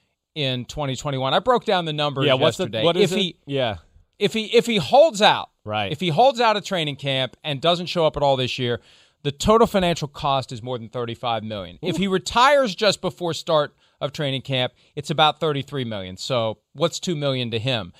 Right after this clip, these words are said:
Speaker 1: It's still a lot of money for him to have the privilege of not playing this year. And Chris, it dawned on me yesterday. I was doing a, a spot with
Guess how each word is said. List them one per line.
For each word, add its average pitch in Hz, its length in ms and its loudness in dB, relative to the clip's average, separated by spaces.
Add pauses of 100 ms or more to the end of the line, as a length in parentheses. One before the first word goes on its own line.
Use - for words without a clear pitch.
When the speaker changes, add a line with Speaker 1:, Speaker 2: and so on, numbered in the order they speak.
(260)
Speaker 1:
It's 165 180 -4
still 226 240 2
a - 20 4
lot 180 200 6
of 160 60 -2
money 156 220 -2
for 147 160 -6
him 131 240 -2
to 123 60 -6
have 131 200 -2
the 123 60 -8
privilege 127 360 -8
of 113 80 -14
not 113 220 -6
playing 214 380 -2
this 135 220 -4
year. 151 160 -6
And 190 180 -6
Chris, 247 260 -6
it - 120 -10
dawned 233 240 -2
on 190 140 2
me 165 60 -4
yesterday. 135 400 0
I 139 60 2
was 147 140 -6
doing 143 260 2
a, 117 160 2 (320)
a 135 100 0
spot 139 560 2
with 135 400 -6